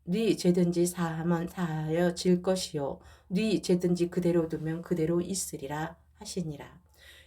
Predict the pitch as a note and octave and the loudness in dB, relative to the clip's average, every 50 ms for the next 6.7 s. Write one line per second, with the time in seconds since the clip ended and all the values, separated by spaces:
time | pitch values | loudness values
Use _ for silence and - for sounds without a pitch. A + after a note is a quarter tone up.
0 | _ _ - G#3 G#3 G#3+ G#3 F#3 F3+ - - G#3 G#3 G3+ F#3 F3+ - F3+ F3+ F#3 | _ _ 6 6 8 8 6 4 2 -4 -4 0 0 2 2 0 0 0 0 0
1 | F#3+ F#3 F3+ F#3 F#3+ F#3 F#3 G3 G3+ G3 F#3 F3+ E3+ F3+ G3 G3 E3+ C#3 B2 - | 0 0 0 0 0 0 0 -2 -2 0 0 2 2 2 2 0 -2 -4 -6 -8
2 | - - - - F#3 F3+ G#3 G3+ F#3+ F#3 F3+ F3+ F#3 F#3 F#3 F3+ F3+ F#3 F#3+ F3+ | -14 -10 -4 -4 0 2 2 2 4 4 4 4 4 4 4 4 2 2 0 0
3 | - F3 D#3+ E3 E3+ E3 D3+ D3 D3 C#3+ C#3 D#3 F3+ - - - - - _ - | -2 -2 0 0 0 -2 -2 -4 -6 -6 -8 -10 -12 -16 -20 -20 -20 -18 _ 4
4 | F#3+ G3 G3 - A3+ G#3+ E3 F3 F3+ - G#3+ - - G#3 G#3 G#3 - G3 F#3+ F#3 | 6 6 6 6 4 4 4 4 2 -2 -4 -4 -2 -4 -4 -4 -2 0 0 0
5 | G3 G3 A#3 A3+ A3+ - A3+ G#3+ - F3+ F3+ - - - G#3 - - - F3 E3 | 0 0 -2 -6 -4 -2 -2 -2 -2 -4 -8 -8 -8 -6 -6 -6 -4 -2 -2 0
6 | F3 F3 F3 F3 F3 F3+ F3+ - - E3+ D#3 C#3+ C#3 - | 2 2 2 2 2 0 0 -2 -6 -8 -8 -8 -10 -12